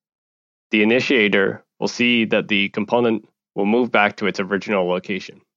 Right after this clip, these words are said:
This process continues throughout the entire design cycle until the project is finalized and sent off to be manufactured. I D F really fosters closer collaboration and enables the early identification of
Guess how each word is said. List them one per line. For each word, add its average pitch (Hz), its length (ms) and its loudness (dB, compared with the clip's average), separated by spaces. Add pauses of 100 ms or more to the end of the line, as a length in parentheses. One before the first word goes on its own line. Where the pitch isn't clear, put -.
(500)
This 117 160 2
process 120 440 2
continues 123 720 0
throughout 110 400 0
the 101 120 0
entire 117 440 2
design 110 380 0
cycle 127 460 -2 (680)
until 107 280 0
the 101 80 2
project 98 380 0
is 87 100 -2
finalized 180 600 0 (460)
and 104 140 0
sent 117 220 2
off 104 300 2
to 98 80 -6
be 98 120 -2
manufactured. 92 800 -2 (680)
I 123 120 4
D 156 140 4
F 151 160 0
really 131 260 2
fosters 107 800 0 (120)
closer 135 320 0
collaboration 104 760 0 (600)
and 104 140 2
enables 104 500 2
the 101 160 0
early 104 240 2
identification 98 1000 -2 (160)
of 113 280 -16